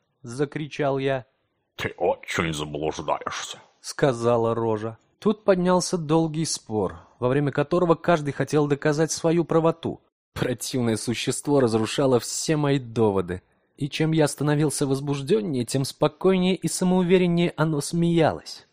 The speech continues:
Speaker 1: «Если я твой сон», крикнул я, «то как же это может быть, что ты говоришь со мной по-английски?»
Speaker 2: «Как я говорю с тобой?»
Speaker 1: «По-английски, на моем языке»,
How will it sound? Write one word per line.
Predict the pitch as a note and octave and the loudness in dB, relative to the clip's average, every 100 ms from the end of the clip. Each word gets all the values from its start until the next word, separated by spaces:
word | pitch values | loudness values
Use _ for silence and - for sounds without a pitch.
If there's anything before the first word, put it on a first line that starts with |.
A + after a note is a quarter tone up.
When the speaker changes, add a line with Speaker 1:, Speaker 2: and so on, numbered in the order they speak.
| _ _ | _ _
Speaker 1:
«Если | C3 C3 - F3 | 0 0 0 2
я | F3 F3 | 4 2
твой | F3 F#3 | 4 2
сон», | - D#3 A2 F2 | 2 0 0 -2
крикнул | - F#2+ - F#2 | -6 -6 -4 -2
я, | F2+ E2+ - | 0 -2 -4
«то | - D3 | 2 2
как | - A3 G#3 | 6 6 6
же | G3 | 6
это | F#3+ G3+ | 4 4
может | G#3 G#3+ | 4 4
быть, | F#3 A#3+ | 2 0
что | - G3+ | 2 2
ты | F#3 | 2
говоришь | F#3+ G3+ G3+ - | 4 4 4 0
со | G3+ | -2
мной | G3+ G3+ G3+ _ _ | 4 4 4 _ _
по-английски?» | A3 A#3+ C4 B3+ A#2+ - - - - _ _ _ _ _ _ | 4 4 0 0 0 0 -8 -14 -20 _ _ _ _ _ _
Speaker 2:
«Как | - - - | 2 2 0
я | - C#3 | 4 4
говорю | F3+ F#3 G3+ G#3 | 6 4 4 2
с | G#3 - | -8 0
тобой?» | G#3 G3+ G#3+ G#3 - _ _ | 2 4 2 0 -4 _ _
Speaker 1:
«По-английски, | - A#2+ C3 C#3+ A#3+ C4+ - - | -2 0 0 0 2 2 2 -2
на | G#2 A#2 | 0 0
моем | F#3 A3 A#3+ C4 G3 | 2 2 2 4 4
языке», | C3+ G3 A3+ C4 C4+ A3 G2+ | 2 0 0 -2 2 2 2